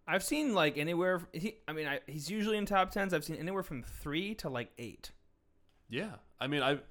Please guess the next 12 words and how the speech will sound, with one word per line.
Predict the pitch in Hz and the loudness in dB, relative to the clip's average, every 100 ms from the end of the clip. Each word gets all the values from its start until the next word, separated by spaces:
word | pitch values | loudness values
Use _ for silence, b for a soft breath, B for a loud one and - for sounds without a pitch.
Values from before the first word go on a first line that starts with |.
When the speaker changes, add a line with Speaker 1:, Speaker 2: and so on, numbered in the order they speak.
| b b b | b b b
Speaker 2:
I've | - 156 | 0 0
seen | 156 156 | 2 0
lists | 123 127 | 0 0
where | 139 | 0
he | 107 117 | 0 -2
is | 110 | -4
outside | 82 104 - 95 90 | -4 -6 -4 -4 -4
the | |
top | - 82 - | -10 -12 -12
ten. | - - - _ _ _ _ _ _ _ _ | -14 -16 -20 _ _ _ _ _ _ _ _
Speaker 1:
That's | 117 104 - - - - _ _ 127 | -14 -12 -12 -14 -16 -20 _ _ -10
insane. | 120 - 110 | -8 -8 -12